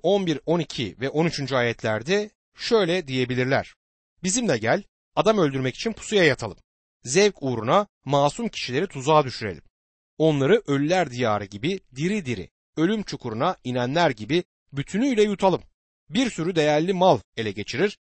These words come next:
evlerimizi ganimetle doldururuz." diyor. Günahlının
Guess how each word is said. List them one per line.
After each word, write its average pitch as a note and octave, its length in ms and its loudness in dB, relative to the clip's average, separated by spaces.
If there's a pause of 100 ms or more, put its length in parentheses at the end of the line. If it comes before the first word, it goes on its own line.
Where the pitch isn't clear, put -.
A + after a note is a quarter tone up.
evlerimizi D#3 600 2
ganimetle C3+ 760 -2 (340)
doldururuz." C3 880 -2
diyor. F#2+ 220 -14 (840)
Günahlının D3 560 0